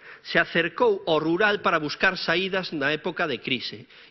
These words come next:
E agora están volvendo a outros sectores porque no rural non encontraron sitio, e na, no agro non encontraron sitio, e no monte non encontraron sitio.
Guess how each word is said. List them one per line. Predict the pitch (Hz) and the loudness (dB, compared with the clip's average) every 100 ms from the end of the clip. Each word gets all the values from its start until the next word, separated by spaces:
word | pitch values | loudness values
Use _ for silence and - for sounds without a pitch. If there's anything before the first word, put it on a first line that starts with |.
| - | -4
E | 180 - | -4 0
agora | - 165 208 196 196 | 2 4 6 4 2
están | 170 - 170 | 0 -2 0
volvendo | 165 160 170 170 | 2 2 2 2
a | 170 | -2
outros | 160 151 | -2 -6
sectores | - 143 - 196 85 151 - - - - | -4 -6 0 0 0 -2 -8 -16 -20 -4
porque | - 151 151 | -2 2 2
no | 147 | 2
rural | 143 151 175 175 | 0 2 2 2
non | 170 151 | 0 -2
encontraron | 135 131 123 143 160 185 | -2 -4 0 0 0 -4
sitio, | - 143 127 | -4 -4 -6
e | 123 | -4
na, | 135 - | -6 -4
no | 156 135 139 | -4 0 2
agro | 175 185 | 2 0
non | 180 160 | 0 -2
encontraron | 139 135 147 143 | -2 -2 0 0
sitio, | - 170 190 190 - - | -2 -4 -2 -4 -4 -10
e | - 151 | 0 2
no | 147 | 4
monte | 170 170 190 185 | 2 2 -2 0
non | 156 | -2
encontraron | 156 139 131 160 165 131 123 | -2 -4 -4 -2 -2 -2 -2
sitio. | 202 143 120 | -4 -4 -10